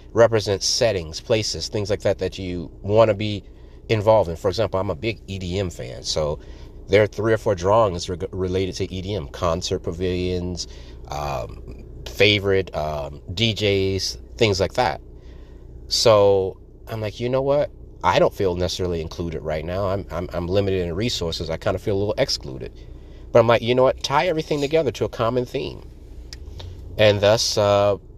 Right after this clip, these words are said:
came the purpose and, and, and, and the goal of the Unibots N F T project.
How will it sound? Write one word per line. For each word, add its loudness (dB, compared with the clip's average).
came 2
the 0
purpose -2
and, -4
and, -4
and, -6
and -4
the -4
goal 2
of -4
the 0
Unibots 2
N -2
F -4
T -6
project. -10